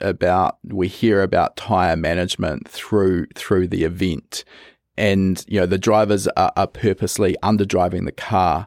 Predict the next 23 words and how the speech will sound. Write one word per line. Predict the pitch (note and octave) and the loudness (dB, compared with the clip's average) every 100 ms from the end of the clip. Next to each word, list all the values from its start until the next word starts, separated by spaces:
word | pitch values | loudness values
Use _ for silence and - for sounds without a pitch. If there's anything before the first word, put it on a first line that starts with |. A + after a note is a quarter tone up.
| _ _ | _ _
so | - A2 | -2 0
as | E2+ | 0
to | - F#2+ | 0 0
manage | G2 F#2+ F2 | 0 0 0
that | E2 - | -2 -2
tyre | - F#2 F2 | -2 2 2
life. | D2+ D#2 G#2 - | 2 0 -2 -4
So | E2+ | -2
it's | C#2 | 2
not | B2 A2 | 2 2
all | G2+ | 2
about | F#2+ F#2 - - - A2 | 2 2 0 -6 -18 -16
driving | A2 A2+ G#2+ G2 | -2 2 2 2
at | - | -2
ten | - F#2 | -2 -2
tenths | - F2 - | 0 -4 -2
and | F2 | -4
just | G2 | -2
getting | F#2 F#2+ | -2 0
the | F2+ | 0
absolute | E2+ - G2 D2+ | 0 0 -2 0
maximum, | F#2+ - - F2+ F2 | 0 -2 -2 -2 -2
because, | E2+ - F2 | -2 0 -2